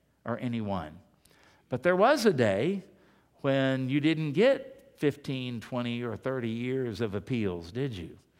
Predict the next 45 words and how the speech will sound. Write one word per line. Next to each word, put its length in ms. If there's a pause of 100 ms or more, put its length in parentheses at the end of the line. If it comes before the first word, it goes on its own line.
(380)
Now, 100
am 80
I 80
saying 380
I 80
don't 300
think 320
they 120
ought 140
to 60
get 180
an 100
appeal? 300
No, 300
I 120
think 280
it 120
ought 140
to 60
be 300 (260)
where 160
there 220
are 400 (160)
appeals 560
put 240
in 180
place 580 (220)
where 140
we 140
can 180
make 220
sure 380
this 200
person 400
got 200
a 40
fair 320
trial, 460
that 100
it 100
wasn't 260
a 60
kangaroo 560
court 480
and 200